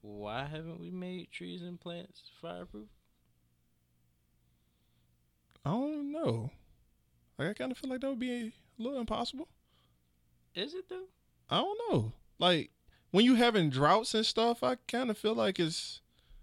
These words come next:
Speaker 2: I mean, yeah, you can, like, make a species of plant that hold water, like, retain water a little bit better.
Speaker 1: Mm-hmm. Yeah. We could do that.
Speaker 2: Yeah, you right. I mean, I don't see why
Speaker 1: Make
Speaker 2: not.
Speaker 1: some type of plant with, uh, some
Speaker 2: Well,
Speaker 1: freaking
Speaker 2: see, the
Speaker 1: cactus and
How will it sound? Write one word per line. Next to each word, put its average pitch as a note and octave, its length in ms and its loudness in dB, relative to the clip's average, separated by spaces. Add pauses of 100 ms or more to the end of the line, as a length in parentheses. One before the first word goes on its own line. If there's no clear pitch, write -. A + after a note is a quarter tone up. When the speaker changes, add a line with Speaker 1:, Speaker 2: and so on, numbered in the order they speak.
(240)
Speaker 2:
I F#3+ 60 4
mean, A3 220 8
yeah, A3+ 140 8
you G#3+ 180 4
can, F3 440 4
like, D3+ 180 6
make F3+ 200 4
a E3+ 60 6
species F3 560 2
of C#3+ 140 -2
plant D#3+ 260 2
that B2 180 2
hold D3 360 2
water, D#3+ 520 2 (100)
like, B2+ 200 0
retain E3 400 2
water E3+ 260 6
a F3 60 6
little F3 200 4
bit F3 160 0
better. G3 220 4
Speaker 1:
Mm-hmm. G3+ 140 -2 (260)
Yeah. F#3 140 -10 (760)
We G3 120 -8
could E4+ 120 -6
do F4+ 140 -2
that. E4+ 160 -6 (520)
Speaker 2:
Yeah, B3 380 -2
you C#3 220 -4
right. - 260 -16
I - 60 -4
mean, A#3 420 0
I - 140 -4
don't D4 120 -2
see A#3 140 0
why C#3 180 6
Speaker 1:
Make D3 120 4
Speaker 2:
not. C#4+ 160 4
Speaker 1:
some G#3 160 -2
type G#3+ 260 -8
of G3+ 160 -14
plant G#3+ 360 -8
with, F#3+ 180 -10
uh, G3 500 -6 (140)
some F#3+ 440 -10
Speaker 2:
Well, G3+ 100 4
Speaker 1:
freaking G#3+ 40 2
Speaker 2:
see, A#3+ 140 4
the A3+ 140 2
Speaker 1:
cactus - 340 -10
and G#3 360 -10